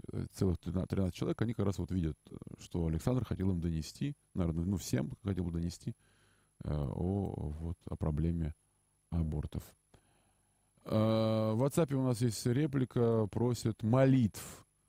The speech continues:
«Дорогие братья и сестры, воздохните», просит молитв о болящей траковице Зои,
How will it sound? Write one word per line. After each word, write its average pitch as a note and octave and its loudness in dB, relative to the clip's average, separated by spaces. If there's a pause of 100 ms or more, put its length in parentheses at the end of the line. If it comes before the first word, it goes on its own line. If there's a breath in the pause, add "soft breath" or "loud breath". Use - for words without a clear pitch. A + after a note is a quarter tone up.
(200)
«Дорогие G#2 4
братья G2+ 2
и B2 0
сестры, C#3 0
воздохните», A2 2
просит G#2 -4
молитв A#2 2 (380 soft breath)
о B2 4
болящей B2 6
траковице G#2+ 2
Зои, D3+ 2